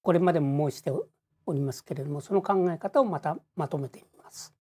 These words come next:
次に非構造化データ、構造化データ、両方の性質を知りましょう。そしてモデル化なんですけれども、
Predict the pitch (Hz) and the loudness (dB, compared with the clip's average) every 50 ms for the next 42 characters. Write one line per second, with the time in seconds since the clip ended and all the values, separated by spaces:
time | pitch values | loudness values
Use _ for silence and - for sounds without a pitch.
0 | _ _ _ _ _ _ _ _ _ _ _ _ _ _ _ - - 226 214 220 | _ _ _ _ _ _ _ _ _ _ _ _ _ _ _ -8 -2 2 2 4
1 | 220 196 180 180 - - - 247 285 - _ _ _ _ - - - 196 190 180 | 6 6 6 4 2 0 -2 -4 -4 -4 _ _ _ _ -12 -2 2 2 4 4
2 | 156 - 180 165 151 - - 156 143 160 143 139 135 - - 147 - - _ _ | 4 2 2 2 2 0 -2 0 0 0 0 0 -2 -4 -8 -10 -10 -10 _ _
3 | _ - - 202 185 175 165 175 156 151 - 160 143 156 139 127 - - - 135 | _ -6 0 2 2 2 2 0 -2 -2 -2 -4 -2 -2 -4 -4 -6 -8 -16 -16
4 | - _ _ _ _ _ _ _ _ _ - 180 175 165 - - 196 170 160 170 | -16 _ _ _ _ _ _ _ _ _ 0 2 2 2 2 0 0 2 2 2
5 | 208 - 622 _ _ _ _ _ _ _ _ _ - - 139 120 - - - 240 | 2 2 0 _ _ _ _ _ _ _ _ _ -4 -2 -2 -2 -4 -4 -2 -2
6 | 196 - - 165 139 131 - - - - - - _ _ _ _ _ _ _ _ | -2 -2 -4 -10 -10 -10 -10 -14 -20 -20 -20 -20 _ _ _ _ _ _ _ _
7 | _ _ _ _ _ _ _ _ _ - 233 190 - - - 202 180 160 156 170 | _ _ _ _ _ _ _ _ _ -4 -4 -2 -2 2 2 4 4 4 2 2
8 | 175 247 254 254 262 247 - 262 262 240 233 233 220 196 160 147 135 - - _ | 4 4 4 4 2 -2 -2 -2 -2 0 0 0 0 0 0 0 -2 -6 -8 _
9 | - 165 147 139 160 147 156 147 143 147 | -6 -6 -4 -4 -4 -4 -2 -2 -4 -4